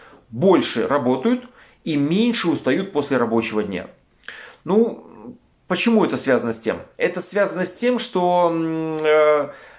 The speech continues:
а, для нашего организма важнее вовремя остановиться и отдохнуть. Вот эти вот микроперерывы, они играют большое значение для профилактики выгорания. Когда вы уже устали и целиком уже истощились, наш организм переходит в такое вот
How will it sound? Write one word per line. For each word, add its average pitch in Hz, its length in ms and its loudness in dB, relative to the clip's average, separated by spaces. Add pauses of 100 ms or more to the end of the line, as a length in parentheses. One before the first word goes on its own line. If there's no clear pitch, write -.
(280)
а, 123 260 -2
для 120 180 2
нашего 170 340 2
организма 143 680 0
важнее 143 540 0
вовремя 135 380 2
остановиться 143 640 -2
и - 20 4
отдохнуть. 113 600 -2
Вот 131 120 -4
эти 143 120 -2
вот 131 160 -6
микроперерывы, 151 1040 -2 (300)
они 160 360 0
играют 143 360 2
большое 131 420 2
значение 139 440 0
для 135 200 0
профилактики 131 600 -2
выгорания. 113 600 0 (640)
Когда 160 400 0
вы 226 100 2
уже 185 140 2
устали 170 540 0
и 135 200 -6
целиком 156 500 0
уже 135 200 2 (120)
истощились, 165 720 0
наш 151 220 -2
организм 143 460 -2
переходит 135 460 0
в - 20 -18
такое 131 220 -2
вот 110 200 -2